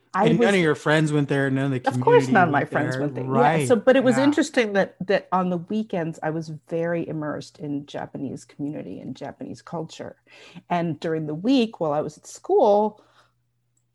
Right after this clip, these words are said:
Speaker 1: you know, I was with all my white friends, and, you know, I was in the community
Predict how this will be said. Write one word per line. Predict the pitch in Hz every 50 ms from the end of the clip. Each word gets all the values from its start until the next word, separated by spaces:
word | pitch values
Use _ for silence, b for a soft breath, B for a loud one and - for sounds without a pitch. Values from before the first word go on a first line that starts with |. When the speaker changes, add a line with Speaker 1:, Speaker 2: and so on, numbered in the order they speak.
| _ _
Speaker 1:
you | - 208
know, | 165 127
I | 131 143
was | 156 160 -
with | 214 226 -
all | 151 147
my | 143 143 143
white | 139 - 90 - -
friends, | - - - - - 90 - - - - _ _
and, | - 139 135 - - 160 156 _ _ _
you | - 185
know, | 170 139 139 147 -
I | 131 143
was | 147 147 147 -
in | 151
the | 131 -
community | - - - 156 156 156 151 139 - 139 135 135 135 -